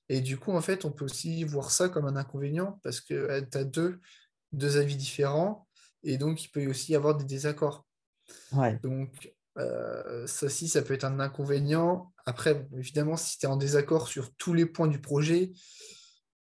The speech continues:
Speaker 1: là, c'est que, c'est qu'il y a un problème <laughs> au niveau de, de l'association, là, pour le coup.
Speaker 2: Ouais, et, et là, ça pose vraiment problème. Et moi, je vois, euh, bah, derni-, en ce moment, il y a une société, euh, dont le produit s'appelle Bob, c'est un lave-vaisselle.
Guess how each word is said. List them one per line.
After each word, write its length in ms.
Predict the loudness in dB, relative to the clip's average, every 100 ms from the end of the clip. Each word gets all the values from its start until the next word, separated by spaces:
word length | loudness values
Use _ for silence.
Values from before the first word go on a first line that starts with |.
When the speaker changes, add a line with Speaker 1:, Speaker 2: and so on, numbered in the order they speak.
| -6
Speaker 1:
là, 280 | 2 4 4
c'est 300 | 2 -2 0
que, 720 | 2 2 2 0 -2 -4 -4
c'est 220 | -6 -8 -8
qu'il 180 | -2
y 40 | 0
a 240 | 0 -2 _ -6
un 100 | -4
problème 520 | 0 2 4 4 4
<laughs> 120 | 2 4
au 140 | 4
niveau 360 | 4 4 4 2
de, 300 | 2 2 0
de 80 | 0
l'association, 640 | -4 -4 -8 -8 -8 -4
là, 80 | -6
pour 160 | -4 -4
le 80 | -2
coup. 160 | -6 -10 -14 -14 -10 2
Speaker 2:
Ouais, 280 | 4 4 2
et, 220 | -2 4
et 20 | 6
là, 140 | 6
ça 180 | 4 2
pose 220 | 2 2
vraiment 280 | 2 2 2
problème. 340 | 2 2 2
Et 60 | 2
moi, 140 | 0
je 120 | 0
vois, 120 | 0 2
euh, 300 | 2 0 -2
bah, 240 | -4 -2
derni-, 280 | 0 0 0
en 100 | -6
ce 140 | -4
moment, 220 | 0 2 2
il 80 |
y 60 | 2
a 340 | 2 0 0
une 140 | -2 -6
société, 640 | -6 -2 -2 2 2 2 0
euh, 540 | -2 -2 -2 -2 -2
dont 220 | -4 -2
le 140 | 0 -2
produit 300 | -2 0 0
s'appelle 360 | -2 -2 0 2
Bob, 220 | 2 2
c'est 140 | 0
un 80 | -4
lave-vaisselle. 640 | 0 0 0 -2 -2 -2